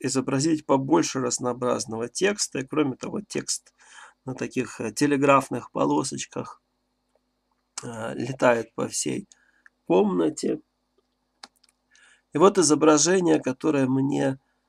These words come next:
очень нравится. Художник не стал, э, каким-то образом располагать лестницу приставную на платье,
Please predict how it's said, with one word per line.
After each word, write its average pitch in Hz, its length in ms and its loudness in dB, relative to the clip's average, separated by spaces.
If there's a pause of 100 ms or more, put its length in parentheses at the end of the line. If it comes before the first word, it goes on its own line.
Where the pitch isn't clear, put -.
(400)
очень 135 380 4
нравится. 139 840 4 (760)
Художник 151 640 2
не 143 100 4
стал, 240 500 4 (1160)
э, - 80 -12 (220)
каким-то 160 520 2
образом 131 840 0 (420)
располагать 143 1000 2 (560)
лестницу 143 760 0
приставную 139 1080 0 (640)
на 131 140 2
платье, 120 600 -4